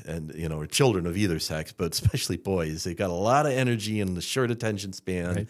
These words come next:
Speaker 2: right.
Speaker 1: And the only thing you could do in those days was teach them to memorize these long chants. But what he finally did was he came up with first just one line to
Speaker 2: Mm.
Speaker 1: indicate where do is, and then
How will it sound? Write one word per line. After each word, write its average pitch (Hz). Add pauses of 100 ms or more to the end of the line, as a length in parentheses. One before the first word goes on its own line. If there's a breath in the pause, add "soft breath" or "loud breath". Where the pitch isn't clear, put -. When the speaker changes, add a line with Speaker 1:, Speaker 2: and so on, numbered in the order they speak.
(120)
Speaker 2:
right. 107 (460 loud breath)
Speaker 1:
And 113 (680)
the 117
only 175
thing 180
you 127
could 95
do 147
in 233
those 95
days 85
was 104
teach -
them 90
to 107
memorize 95
these 78
long 76
chants. - (1200 soft breath)
But 131
what 127
he 147
finally 160
did 101
was 104
he -
came 139
up 95
with 92 (1040)
first -
just 120
one 87
line 110
to -
Speaker 2:
Mm. -
Speaker 1:
indicate 98
where 90
do 92
is, 101
and 92
then 92